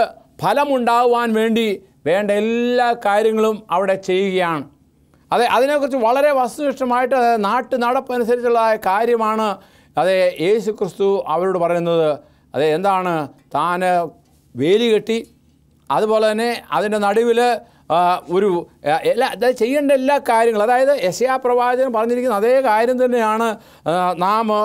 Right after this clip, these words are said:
കർത്താവ് പറഞ്ഞ ഉപമയിലും കാണുന്നത്. അപ്പോൾ എന്നാൽ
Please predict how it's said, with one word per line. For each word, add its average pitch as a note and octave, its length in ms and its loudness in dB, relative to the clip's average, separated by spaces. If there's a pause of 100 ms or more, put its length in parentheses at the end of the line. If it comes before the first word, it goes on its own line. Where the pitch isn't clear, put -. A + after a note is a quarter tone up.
(280)
കർത്താവ് A3+ 420 2
പറഞ്ഞ G#3+ 260 0
ഉപമയിലും G3+ 440 0
കാണുന്നത്. F3+ 360 0 (440)
അപ്പോൾ B3+ 240 2 (560)
എന്നാൽ C4 240 0